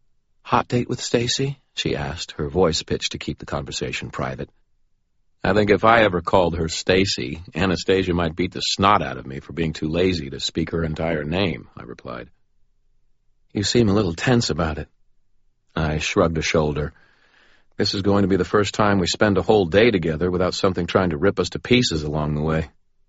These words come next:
I, I want it to go right, you know?"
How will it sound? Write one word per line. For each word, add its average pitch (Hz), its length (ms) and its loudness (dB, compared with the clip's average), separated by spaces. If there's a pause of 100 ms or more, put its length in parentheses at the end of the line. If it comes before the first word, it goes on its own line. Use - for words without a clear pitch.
(160)
I, 82 280 -6 (680)
I 82 140 -4
want 90 220 0
it 82 80 -6
to 87 80 -8
go 95 160 4
right, 107 280 4
you 58 120 -10
know?" 90 220 -2